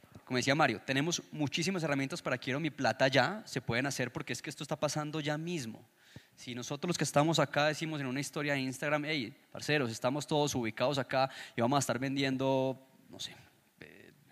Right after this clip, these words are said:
relojes. Y los vamos a dar en tanto por ciento de descuento y fuera de eso vamos a tomar unas fotos con la gente y fuera de eso vamos a parchar con ustedes y les vamos a contar y quieren entrar", y bueno, seguramente va a tener su plata ya. No toda, pues porque es cómo junta la gente, pero digamos la Sergio Arboleda podemos sacar muchísima gente a la universidad.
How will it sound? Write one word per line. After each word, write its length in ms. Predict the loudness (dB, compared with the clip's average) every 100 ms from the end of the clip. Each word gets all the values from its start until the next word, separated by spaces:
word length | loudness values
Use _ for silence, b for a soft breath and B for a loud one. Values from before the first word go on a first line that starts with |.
| -20 -20 -12
relojes. 640 | 2 6 6 4 -2 -4 -8 -14 B B B B
Y 80 | 2
los 80 | 6
vamos 220 | 8 10
a 60 | 10
dar 140 | 10
en 100 | 6 2
tanto 280 | 2 4
por 120 | 0 2
ciento 260 | 0 2
de 20 |
descuento 400 | 2 4 2 2
y 40 | 0
fuera 140 | 2
de 40 | 2
eso 100 | 2
vamos 140 | -2
a 40 |
tomar 120 | -2 -6
unas 100 | -6
fotos 220 | -6 -6
con 100 | -4
la 100 | -2
gente 260 | -2 -2 -4
y 20 |
fuera 160 | -2
de 20 | -2
eso 80 |
vamos 140 | -2 -4
a 20 |
parchar 220 | -4 -4
con 100 | -4
ustedes 300 | -2 -2 0
y 20 |
les 80 | 0
vamos 220 | 0 0
a 20 | -2
contar 380 | -2 0 2
y 20 | 2
quieren 240 | -4 -6
entrar", 240 | -2 0
y 60 | 0
bueno, 180 | -4 -14 _ b b b b b
seguramente 720 | -4 0 6 6 6 0 0
va 60 | -2
a 40 |
tener 180 | -2 -6
su 100 | -6
plata 300 | -6 -4 -6 -10 -20
ya. 260 | 2 4 4 0 -20 _ _ _ -16
No 140 | -12
toda, 500 | 0 2 4 2 -8 -18
pues 140 | -16
porque 340 | -14 -8 -8 -8 -16 -14 -14 -14
es 140 | -18 _ _ _ _ -16
cómo 180 | -10 -6
junta 220 | -4 -2
la 60 | 0
gente, 200 | 0 -2
pero 120 | -6
digamos 240 | -4 -2
la 120 | 0 0
Sergio 200 | 0 0
Arboleda 360 | 0 2 2
podemos 200 | 2 2
sacar 180 | 2 2
muchísima 340 | -2 0 0 -2
gente 160 | -2
a 40 | -2
la 40 |
universidad. 460 | -2 -2 2 2